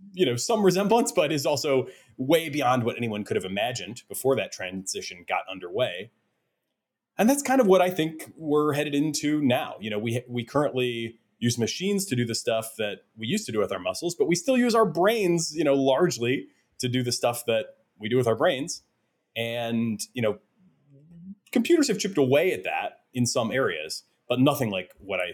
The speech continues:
think we're about to start to see. So really, more than anything, just trying to drive home, uh, for people that this is, I think, bigger than anything we've lived through. And you kinda have to go pretty far back in history to find something comparable.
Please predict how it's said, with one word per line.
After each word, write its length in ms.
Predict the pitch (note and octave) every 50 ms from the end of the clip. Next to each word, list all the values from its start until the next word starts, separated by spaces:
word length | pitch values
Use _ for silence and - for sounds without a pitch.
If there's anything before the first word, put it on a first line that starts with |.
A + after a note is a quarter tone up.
| - _
think 160 | G2+ F2+ - _ _
we're 220 | G2 F2+ F2 F2 - F2
about 320 | E2+ - - F2 E2+ D#2+ - _ _ - -
to 380 | F2+ E2 D#2+ D#2+ D#2+ D#2+ D2+ _ _ _ _ _ _ _ _
start 300 | - - - F2+ F2 - -
to 60 | F2+
see. 300 | - - - E2+ C2+ -
So 180 | - - A2 A2 D3+
really, 380 | A3+ F4 D4 F3 C#3 C#3 C#3 D3
more 160 | D3 D3 C3+
than 80 | B2 A#2
anything, 260 | A#2+ B2 B2 C3 A#2+
just 160 | G#2+ A#2 -
trying 180 | - - G#2+ G2
to 40 | F#2+
drive 300 | F#2+ G2+ F#2 F#2+ F#2+ -
home, 540 | - G2 G#2 G#2 G2+ G2+ G2 G2 F#2+ - _ _ _ _ _ _ _ F#2+
uh, 160 | F2+ F2+ F2
for 140 | - G#2 G#2
people 340 | A2+ G#2+ - G#2 G2+ F#2 - F#2
that 400 | F2 F2 E2+ E2+ E2+ - - _ _ _ _ _ _ _ _ _
this 240 | A2 A2+ B2+ B2 -
is, 140 | B2 A#2+ A2
I 80 | G#2 G2
think, 320 | - A#2 G2+ F#2 - _
bigger 500 | - D#3 D3 C3 A#2+ A2 G#2+ G#2+ G#2 - -
than 300 | A2 G#2 G2+ G#2 G2 G2 -
anything 280 | D3+ F3+ F3+ E3 D3 C#3
we've 180 | B2+ A#2+ -
lived 220 | G#2+ A#2+ B2 B2 -
through. 320 | - E3 E3+ F3+ G3+ G3 - _ _ _ _ _ _ _ _ -
And 320 | G#2 G#2 G2 G2 G2 F#2+
you 60 | F#2+ -
kinda 160 | A#2 A2 F#2+
have 80 | F#2
to 80 | - F#2+
go 140 | F#2+ F#2 F#2
pretty 300 | - _ - A2 G2 -
far 140 | F#2+ F2+ F2
back 240 | F2+ E2+ E2 -
in 80 | E2+ E2
history 380 | - - - - - E2+ D#2+ -
to 80 | -
find 240 | - - E2+ D#2+ -
something 240 | - D#2+ - D#2+ -
comparable. 440 | - - - - - - - -